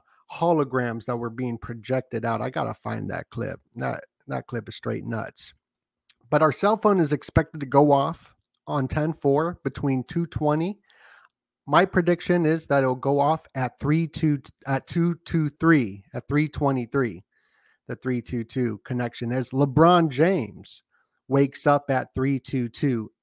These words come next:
A M for practice for his twenty-first, twenty-first, twenty-first N B A season. I don't know much about basketball, but him waking up at three two two,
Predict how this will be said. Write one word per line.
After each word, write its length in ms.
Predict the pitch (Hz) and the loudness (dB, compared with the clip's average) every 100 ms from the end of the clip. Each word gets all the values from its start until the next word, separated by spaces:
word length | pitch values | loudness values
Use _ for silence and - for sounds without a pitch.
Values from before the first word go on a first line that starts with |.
| _ | _
A 220 | 139 131 120 | -4 -2 -2
M 360 | 147 - 104 - | -2 -4 -14 -10
for 140 | 120 | -10
practice 720 | - 131 143 _ - - - _ _ - - _ _ | -2 0 0 _ -18 -18 -20 _ _ -20 -20 _ _
for 140 | 143 | 2
his 160 | 120 - | 2 0
twenty-first, 1200 | - 160 151 135 - 143 123 - - - - - - - _ _ | 0 4 6 4 0 -2 -2 -6 -16 -20 -12 -8 -8 -10 _ _
twenty-first, 640 | - 131 123 - 120 120 104 - - _ - _ - | -2 -2 -2 -2 -2 -2 -4 -4 -6 _ -20 _ -2
twenty-first 640 | 156 160 160 160 151 - | 2 2 2 0 0 -2
N 160 | 139 135 | -6 -4
B 140 | 131 | -2
A 120 | 127 | -2
season. 480 | 120 135 127 110 113 | -2 -4 -6 -6 -4
I 40 | |
don't 160 | 135 151 | 0 2
know 120 | 156 | 2
much 300 | 139 147 151 | 4 2 2
about 480 | 151 151 151 156 - - _ _ _ _ | 2 6 6 6 0 -20 _ _ _ _
basketball, 840 | 156 160 156 175 160 165 175 - _ _ _ _ | 4 4 2 -2 2 2 0 -4 _ _ _ _
but 120 | 135 | 0
him 200 | 123 165 | 2 4
waking 360 | 165 165 165 156 | 4 4 4 4
up 160 | 156 | 4
at 180 | 156 151 | 4 2
three 220 | 160 160 | 0 0
two 240 | 160 175 165 | 0 -2 -2
two, 440 | - 185 185 226 | 2 4 4 2